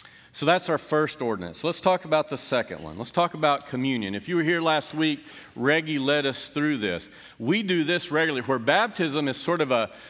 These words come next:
once-in-your-life type thing, where you get to, for that one time, you get to stand before a group of people and say, "I stand, I love Jesus." When we come to the Lord's Supper, it's something we do monthly here.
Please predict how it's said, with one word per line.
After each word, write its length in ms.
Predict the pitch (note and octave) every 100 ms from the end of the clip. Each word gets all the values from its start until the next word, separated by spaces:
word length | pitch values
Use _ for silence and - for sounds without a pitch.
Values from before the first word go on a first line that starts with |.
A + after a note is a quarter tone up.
| -
once-in-your-life 1080 | B2 C3 E3+ G3 F3+ E3 C#3 C3+ C#3+ E3 F3
type 280 | C#3 A2+ -
thing, 340 | A#2 G#2+ G#2+
where 140 | A2+ A2+
you 180 | B2+
get 220 | F3+ E3 -
to, 240 | C#3+ C3+ - - -
for 120 | - C3+
that 180 | E3+
one 380 | C3+ C3+ E3 F#3
time, 440 | C#3+ E3+ E3 C#3+ C#3+
you 120 | D#3
get 160 | D#3
to 100 | D3
stand 400 | B2 - D#3 E3+ D#3
before 520 | C#3+ D#3 D#3 C#3+ - - -
a 80 | G#2+
group 300 | C3 D#3+ D3
of 120 | A#2+
people 340 | D#3 D#3 C#3
and 80 | B2
say, 260 | - B2+ A2+
"I 300 | B2 D3 F3+
stand, 480 | - - D#3 D3 C#3
I 140 | D3
love 320 | D#3+ D#3 D#3
Jesus." 560 | C3+ B2+ C#3+ A2 G#2+ - - - -
When 240 | C#3 C#3+
we 100 | D3+
come 220 | G3+ G3+ F#3
to 80 |
the 100 | D3
Lord's 320 | D3 D#3+ D#3 -
Supper, 320 | F3+ F#3 D#3+
it's 120 | G3
something 360 | G3 F#3 E3+ D3
we 120 | D#3
do 320 | C#3+ D#3+ C#3+
monthly 640 | A2+ C#3 G3+ - C3 A2+
here. 420 | G#2+ E3 A#2+ F2+